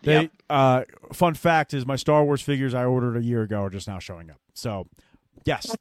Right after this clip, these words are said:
Speaker 1: yes, yes. It's okay. It's fine. I don't colle-, I stopped collecting my Star Wars figures. Now it's strictly Godzilla. Um, if you want,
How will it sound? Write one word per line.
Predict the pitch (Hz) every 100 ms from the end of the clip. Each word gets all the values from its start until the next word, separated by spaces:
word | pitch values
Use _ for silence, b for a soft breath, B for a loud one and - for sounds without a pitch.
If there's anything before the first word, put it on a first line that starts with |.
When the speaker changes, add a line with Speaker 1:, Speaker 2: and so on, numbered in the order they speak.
| _ _
Speaker 1:
yes, | 156 - - - _ -
yes. | 160 127 - - - _ _ _ _ -
It's | 175
okay. | 196 214 202 170 _
It's |
fine. | 147 160 147 -
I | 131
don't | 143
colle-, | 147 147
I | 120
stopped | 123 135 131
collecting | - 135 139 131
my | 123
Star | - 123
Wars | 123 120
figures. | - 120 113 -
Now | 107
it's | 104 -
strictly | - 101 95
Godzilla. | 90 82 113 110 - _ _ _ _ _ -
Um, | 127 123 117 104 _ _ _ _ _ _ _ _ _ _ _ _ -
if | 135
you | 175
want, | 185 240 214 - -